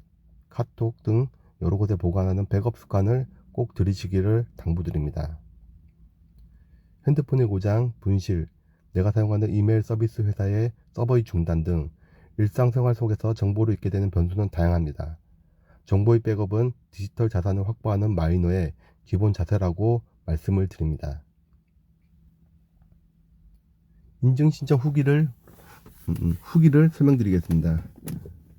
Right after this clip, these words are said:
어, 세 번의 촬-, 사진을 촬영하게 되는데 첫 번째는 촬영 전 주어진 그림대로 제스처를 취하고 찍는 셀카 사진, 셀카 사진입니다. <clears throat> 어, 두 번째 사진은 증명서를 들고 찍은 셀카 사진입니다.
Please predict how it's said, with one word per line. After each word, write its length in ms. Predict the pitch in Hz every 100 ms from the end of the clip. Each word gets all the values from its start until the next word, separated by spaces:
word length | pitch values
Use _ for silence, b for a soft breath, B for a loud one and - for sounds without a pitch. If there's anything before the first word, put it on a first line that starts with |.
| _ _ b b b b b 82
어, 160 | 82
세 160 | 82 147
번의 260 | 151 151 147
촬-, 240 | 165 156 -
사진을 460 | 160 156 156 147
촬영하게 440 | 156 160 151 139 135
되는데 600 | 95 92 87 110 90 - b b b b
첫 200 | - 151 -
번째는 640 | 156 156 131 123 143 160 b b
촬영 340 | - 147 147 139
전 200 | 139 139
주어진 480 | - 110 120 120 117
그림대로 580 | 92 117 107 101 123 131 b b _
제스처를 560 | - 101 - - 120 117
취하고 360 | - 127 120
찍는 260 | - 120 120
셀카 320 | 156 156 160
사진, 300 | 143 113 107 -
셀카 360 | 165 165 151
사진입니다. 680 | 143 120 110 95 90 90 85 - _ _ _ -
<clears throat> 1200 | - - - _ _ - - - - - - _
어, 120 | 107 87
두 100 | 110
번째 220 | 135 131
사진은 340 | 123 113 120 120
증명서를 520 | 107 117 117 120 117
들고 220 | 98 110
찍은 300 | - 113 117
셀카 300 | - 131 120
사진입니다. 720 | 107 90 92 90 80 87 85